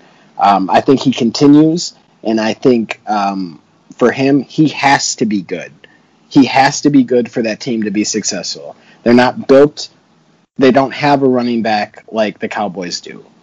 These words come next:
They don't even have the type of wide receivers I feel like the Cowboys do. Um, I feel like D K and Amari Cooper, they're right up there. Um, CeeDee Lamb is better than whatever Seattle can throw out there. I would even feel like Gallup is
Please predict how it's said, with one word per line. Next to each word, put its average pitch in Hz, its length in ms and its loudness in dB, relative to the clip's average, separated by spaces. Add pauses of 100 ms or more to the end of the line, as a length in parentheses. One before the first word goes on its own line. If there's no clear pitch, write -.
(380)
They 120 160 4
don't 143 220 4
even 135 200 4
have 127 280 -2
the 123 80 -2
type 123 260 -2
of 107 160 -4
wide 117 280 0
receivers 110 760 0
I 92 120 -2
feel 98 260 -4
like 90 200 -8
the - 80 -16
Cowboys 80 520 -10
do. - 260 -14 (440)
Um, 85 420 -6 (180)
I 120 120 2
feel 135 260 4
like 113 360 0
D 127 140 0
K 123 320 0
and 107 80 -6
Amari 107 320 -4
Cooper, 110 360 -6
they're 101 160 -8
right 104 200 -2
up 101 200 -6
there. 92 340 -6 (320)
Um, 95 220 -8
CeeDee 127 380 0
Lamb 117 300 -2
is 107 140 -4
better 110 300 0
than 107 180 -6
whatever 104 640 -4 (300)
Seattle 107 600 0
can 107 160 -8
throw 104 240 -2
out 95 200 -2
there. 95 340 -4
I 101 160 -4
would 98 280 -4
even 98 280 -2
feel 104 260 -2
like 98 260 -2
Gallup 104 400 0
is - 340 -6